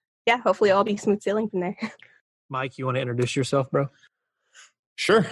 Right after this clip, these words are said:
Speaker 3: Yeah. So my name is Michael Burpo. I'm from, uh, upstate New York. I went to school at R I T. Um, I've been, you know, into design for a while. I graduated twenty seventeen,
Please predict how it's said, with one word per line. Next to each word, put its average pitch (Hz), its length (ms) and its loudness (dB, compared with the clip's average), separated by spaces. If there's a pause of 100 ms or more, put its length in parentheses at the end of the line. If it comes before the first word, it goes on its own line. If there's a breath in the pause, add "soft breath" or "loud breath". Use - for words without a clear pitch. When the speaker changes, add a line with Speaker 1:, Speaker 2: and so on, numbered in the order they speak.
(100)
Speaker 3:
Yeah. 143 240 2
So 131 340 4
my 131 160 2
name 135 140 2
is 107 100 -2
Michael 123 240 0
Burpo. 147 460 4 (320 loud breath)
I'm 113 180 0
from, 113 360 0
uh, 104 340 2 (180 loud breath)
upstate 127 280 0
New 113 100 0
York. 117 260 2
I 117 40 0
went 113 120 0
to 98 60 -6
school 113 500 2
at 107 260 0
R 110 160 0
I 104 120 0
T. 127 420 -2 (320 soft breath)
Um, 98 380 -6 (180)
I've 104 140 -8
been, 104 300 -4 (180)
you 95 80 -8
know, 95 80 -4
into 98 240 -8
design 98 360 -4
for 101 200 -6
a 95 60 -4
while. 98 260 2
I 98 160 -2
graduated 98 480 -2
twenty 104 180 -6
seventeen, 101 640 -4